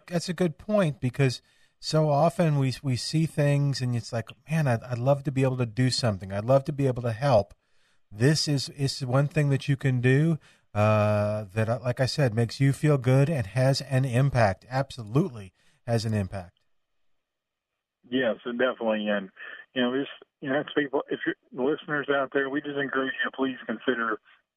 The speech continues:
Speaker 2: you know, volunteering for at least one shift somewhere on your, a, t-, a part of town that's convenient for you. And you can go to register to ring dot com. Register to, it, it is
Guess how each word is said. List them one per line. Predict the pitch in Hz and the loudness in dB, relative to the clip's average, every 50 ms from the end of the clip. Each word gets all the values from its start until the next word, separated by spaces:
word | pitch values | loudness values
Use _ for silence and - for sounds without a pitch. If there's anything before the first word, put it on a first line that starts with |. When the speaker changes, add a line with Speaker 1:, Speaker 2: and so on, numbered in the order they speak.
| _ _ _ _ _ _ _ _ _ _ _ _ _ _ _ _ _ - | _ _ _ _ _ _ _ _ _ _ _ _ _ _ _ _ _ -10
Speaker 2:
you | 131 120 | -4 -2
know, | 113 104 98 | -2 -2 0
volunteering | 95 113 117 117 113 110 107 - 120 117 113 107 - | 2 0 0 0 -2 -6 -4 -4 -2 -2 -4 -4 -2
for | - 135 139 | -2 0 0
at | 131 | 0
least | 139 151 - - | -4 -6 -8 -6
one | 143 139 143 135 113 - - - | -4 -2 -2 -2 -4 -6 -2 0
shift | 131 113 101 - - - - | 0 0 0 -6 -12 -14 -4
somewhere | - 127 120 117 107 104 98 95 95 | -4 -4 -2 -2 -4 -4 -2 -2 -2
on | 98 101 107 - - | -2 -2 -4 -6 -4
your, | 127 131 127 120 - _ - - - - - - - _ - | -2 -2 -2 -2 -6 _ -20 -20 -20 -20 -20 -20 -14 _ -2
a, | 123 | -2
t-, | - - - - - | -2 -2 -8 -4 -4
a | 170 | -6
part | - - - 143 143 147 143 | -4 0 0 2 2 2 0
of | 139 127 - _ _ - | -4 -6 -6 _ _ -6
town | 139 143 139 139 143 135 | -6 -4 -4 -4 -6 -6
that's | 123 107 - - | -6 -8 -10 -8
convenient | - 127 117 104 110 131 139 135 131 135 - - | -8 -8 -6 -2 -2 -2 -2 -2 -4 -6 -8 -6
for | - 117 113 - - 123 | -6 -6 -6 -4 -4 -2
you. | 120 123 123 123 - _ - - - - - | 0 0 -2 -4 -6 _ -20 -20 -18 -10 -4
And | 117 117 120 | -4 -2 -2
you | 127 127 - | -2 -4 -2
can | - 127 120 | -4 -4 -2
go | 120 117 117 | 0 -2 0
to | 107 104 | 0 -2
register | 101 101 107 117 123 131 127 120 135 135 123 - - - _ - 143 143 139 127 _ _ _ - - - | -2 -2 0 0 0 -2 -2 -4 -4 -4 -4 -4 -10 -16 _ -6 -4 -4 -4 -4 _ _ _ -16 -8 -6
to | 147 147 143 143 131 127 | -6 -4 -2 -4 -4 -2
ring | 127 127 131 131 127 127 120 - _ _ _ _ _ | -2 -2 -2 -2 -4 -6 -8 -10 _ _ _ _ _
dot | - 113 113 113 - _ - - | 0 2 2 2 0 _ -4 -2
com. | 113 107 104 101 98 95 95 - _ _ _ - - _ _ _ - | 0 0 2 0 -2 -4 -8 -20 _ _ _ -20 -20 _ _ _ -6
Register | 120 113 117 123 123 127 123 104 - - - 135 127 127 127 113 104 - _ _ _ _ _ - - | -2 -2 0 -2 -2 -4 -6 -6 -6 -4 -4 -2 -2 -2 -4 -8 -12 -18 _ _ _ _ _ -6 -2
to, | 143 131 131 139 135 127 110 107 - _ _ _ _ _ _ _ - _ - | -2 0 0 0 -2 -2 -2 -4 -4 _ _ _ _ _ _ _ -20 _ -12
it, | 208 - - | -12 -8 -8
it | 175 147 151 | -8 -4 -2
is | 151 131 101 95 | -2 -2 -2 -4